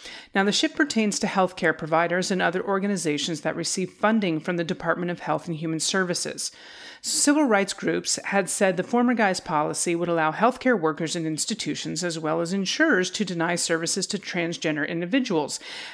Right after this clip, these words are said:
Also, flash <laughs> forward to all of the fucking states losing their mind thinking that it was okay to do that legally as well. Now, back to the story.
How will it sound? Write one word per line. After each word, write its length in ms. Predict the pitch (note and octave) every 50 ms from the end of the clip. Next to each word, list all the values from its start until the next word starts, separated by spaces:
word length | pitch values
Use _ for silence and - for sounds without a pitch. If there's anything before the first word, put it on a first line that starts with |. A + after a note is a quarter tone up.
| - -
Also, 540 | A#3 B3+ C4+ C4+ C#4 - E3 E3 F3 F#3+ G3
flash 440 | - - - A3+ A#3 B3 C4 B3 -
<laughs> 60 | -
forward 400 | - C#4 C#4 C#4 B3 B3 G#3+ -
to 320 | - A#3+ G#3 F#3+ F#3+ A3+ - -
all 200 | A3 A3+ A#3 A#3
of 100 | A3 G3
the 100 | G3 F3+
fucking 400 | - - B3 A3+ A3+ A#3 G3+ -
states 360 | - - A#3 A3+ G#3+ - -
losing 320 | G3+ G3 G3 F3 G3 F#3
their 120 | F3 E3 E3
mind 360 | F3 F#3 G#3+ G#3 F#3 E3 -
thinking 260 | - F3 D#3+ F3 E3
that 120 | E3+ E3+
it 60 | E3+ F3
was 160 | F#3 D#3+ F#3
okay 260 | G#3 - - F3+ E3+
to 80 | E3+ E3+
do 180 | D3+ F3+ F3
that 280 | E3 E3+ E3+ - - F3
legally 340 | F3 E3 E3+ F3 E3+ D#3+ E3+
as 140 | D#3+ -
well. 340 | F3+ G3 F#3 D3+ - - - - _ _ _ _ _ _ _ _ _ - - _ _ _
Now, 320 | G#3 G3 F#3 E3 D3+ C#3+
back 280 | F3 E3+ D3+ D3 - -
to 80 | E3+
the 80 | E3 E3
story. 400 | - - B3+ A#3 G3+ C#3+ A#2+